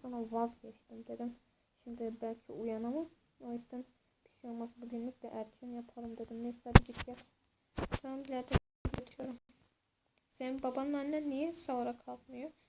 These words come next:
Onlar oruç da tutuyorlar, sahura kalkmıyorlar. Onlar yatmadan böyle bir şeyler atıştırıyorlar, sularını falan içiyorlar da bence hiç iyi değil ya.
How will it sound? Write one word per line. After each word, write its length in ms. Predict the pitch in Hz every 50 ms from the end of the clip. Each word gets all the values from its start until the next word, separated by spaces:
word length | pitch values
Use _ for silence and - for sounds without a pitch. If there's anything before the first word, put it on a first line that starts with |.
| _ _
Onlar 240 | 240 233 233 233 247
oruç 340 | 247 254 262 285 - - -
da 100 | 262 254
tutuyorlar, 440 | - - - - - 269 269 302
sahura 400 | 311 - - - 285 277 294 311
kalkmıyorlar. 580 | 311 - 311 302 294 - 233 220 226 240 240 240 - - _ _ _ _ _ _ _ _ _ _ _
Onlar 240 | - 254 262 285 302
yatmadan 640 | 294 285 277 277 285 - - 269 254 - 285 285
böyle 180 | 269 262 262 254
bir 60 | -
şeyler 340 | - - - 269 262 262 262 -
atıştırıyorlar, 800 | 247 240 - - - - - - - - 254 254 247 247 240 240
sularını 520 | 240 - - - 254 247 240 233 240 247
falan 300 | 262 - - 269 254 254
içiyorlar 560 | 254 254 - - - 285 277 311 349 349 349
da 120 | - 262 254
bence 260 | 262 262 277 269 285
hiç 260 | 285 - - - - - - -
iyi 220 | 247 247 247 247
değil 260 | 269 262 240 220 233
ya. 240 | 208 190 185 202 202